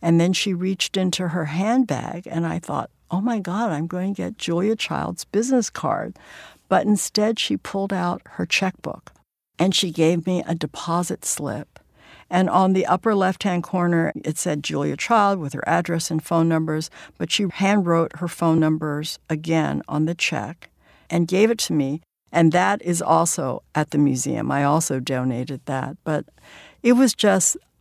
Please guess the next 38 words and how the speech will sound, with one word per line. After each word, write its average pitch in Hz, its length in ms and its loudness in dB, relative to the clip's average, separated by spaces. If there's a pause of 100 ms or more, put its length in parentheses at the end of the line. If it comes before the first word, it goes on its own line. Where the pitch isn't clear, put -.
(320)
an 190 140 6
amazing, 170 720 4 (100)
amazing 156 600 0
night 139 420 -2
to 120 380 -2
be 156 160 2
able 143 160 -2
to 139 100 -4
be 135 220 -2
with 135 220 -6
her. 127 360 -6 (480)
And 185 220 6
then 190 280 6
after 170 420 0
that, 170 400 2
a 165 80 2
month 170 340 4
later, 165 540 2 (100)
Wisdom 170 400 2
of 160 80 4
the 160 100 0
Chinese 151 440 0
Kitchen 147 500 -2
was 143 320 -2
nominated 143 560 4
for - 220 -4
an 143 160 0
I 139 140 -2
A 147 100 -2
C 147 180 -4
P 156 220 -4
award. 147 640 -6
And 151 140 -2
she - 120 -2
sent 156 320 0
me 156 140 4
a 143 80 0
postcard 143 800 -6